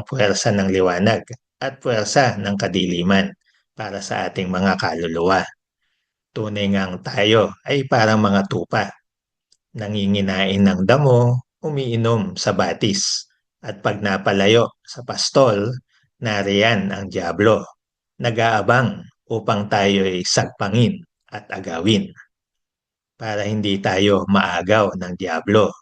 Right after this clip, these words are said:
dapat tayo ay nakikinig at sumusunod kay Jesus, ang mabuting pastol. Sa dulo ng Ebanghelyo,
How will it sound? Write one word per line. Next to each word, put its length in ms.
dapat 560
tayo 320
ay 160
nakikinig 720
at 320
sumusunod 800
kay 160
Jesus, 720
ang 160
mabuting 480
pastol. 560
Sa 160
dulo 480
ng 240
Ebanghelyo, 760